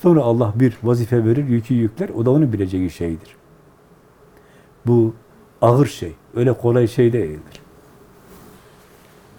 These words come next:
Evet, kardeşimiz buna dikkat etmelidir. Kazanmak istiyorsa yapılması gereken şey,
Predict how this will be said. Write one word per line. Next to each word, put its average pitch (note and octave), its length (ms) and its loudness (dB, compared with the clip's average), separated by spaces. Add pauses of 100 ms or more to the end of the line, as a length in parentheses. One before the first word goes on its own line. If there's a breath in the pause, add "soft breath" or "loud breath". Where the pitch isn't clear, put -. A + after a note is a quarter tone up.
(1300 loud breath)
Evet, D#2 160 -10 (180)
kardeşimiz G#2 580 -4
buna A2 220 0
dikkat A2 260 -6
etmelidir. G2+ 560 -4 (1040 soft breath)
Kazanmak A#2+ 480 2
istiyorsa A2+ 640 -4
yapılması G#2 500 -4
gereken G2+ 400 -4
şey, A2+ 260 -4